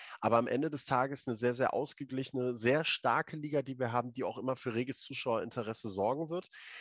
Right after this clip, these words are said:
Ähm, gerade jetzt noch mal mit dem Blick auf den W S V vielleicht ist so eine Auftaktniederlage der totale Euphoriedämpfer gewesen. Mal gucken, ob's beim nächsten Heimspiel immer noch zwei sechs sind.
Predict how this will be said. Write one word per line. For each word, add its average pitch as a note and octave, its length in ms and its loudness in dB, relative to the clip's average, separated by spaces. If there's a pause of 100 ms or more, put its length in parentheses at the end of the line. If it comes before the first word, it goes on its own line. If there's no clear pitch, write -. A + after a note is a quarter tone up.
(160)
Ähm, A#2 460 4
gerade B2+ 300 4
jetzt B2+ 180 0
noch C3+ 80 0
mal B2+ 160 0
mit A#2+ 160 -4
dem A#2 80 -8
Blick A#2 220 -4
auf A#2+ 140 -2
den A#2 200 0
W A2+ 60 0
S A2 160 -4
V A#2+ 220 2
vielleicht B2+ 460 2
ist - 260 -8
so A#2+ 120 2
eine A#2+ 140 2
Auftaktniederlage A#2 1200 2 (400)
der A2 200 6 (560)
totale C#3 440 6
Euphoriedämpfer A#2+ 840 2
gewesen. A2+ 460 -2
Mal A2+ 100 0
gucken, B2+ 240 -6
ob's - 180 -6
beim A#2 140 0
nächsten A#2 380 -2
Heimspiel A#2 440 0
immer B2 200 2
noch B2 100 -2
zwei A#2 300 2
sechs A#2+ 260 -4
sind. C3 240 0